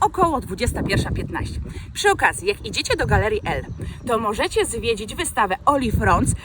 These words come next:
pod tytułem Śnienie. Ola tworzy wystawy pełne symboli, metafor i zwierząt. W niedzielę przed katedrą odbędzie się festyn ekologiczny. Będzie to akcja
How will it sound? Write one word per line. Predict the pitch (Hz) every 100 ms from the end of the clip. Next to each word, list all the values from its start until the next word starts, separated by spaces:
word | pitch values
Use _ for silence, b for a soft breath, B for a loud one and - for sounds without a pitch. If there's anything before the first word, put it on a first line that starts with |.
| B
pod | - 277
tytułem | 311 311 254 226 -
Śnienie. | - - - 269 277 165 156 240 B B B
Ola | 392 339
tworzy | - 339 262
wystawy | 247 - 269 254
pełne | 254 247 233 226 220 220 - B B
symboli, | - - 269 226 294 339 302
metafor | 208 233 226 220 226 - 240
i |
zwierząt. | - 185 139 - - - - - - - - - - - - - - - - - - b b b b b - 190
W |
niedzielę | 262 294 294 349
przed | - 269
katedrą | 240 220 214 240
odbędzie | 220 247 247
się | 233 196
festyn | - 392 403 - 392 -
ekologiczny. | 302 - 294 254 190 - 165 - - - B B
Będzie | - 302 339
to | 285
akcja | - 339 - 302 285